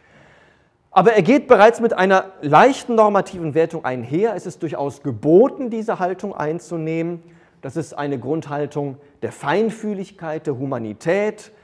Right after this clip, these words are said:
Wenn jemand das nicht hätte, wäre das wirklich ein moralischer Mangel. Es reicht aber nicht.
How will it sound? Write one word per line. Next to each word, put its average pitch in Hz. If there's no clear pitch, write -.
Wenn 135
jemand 156
das 143
nicht 147
hätte, 160
wäre 127
das 117
wirklich 117
ein 110
moralischer 104
Mangel. 92
Es 226
reicht 247
aber 107
nicht. -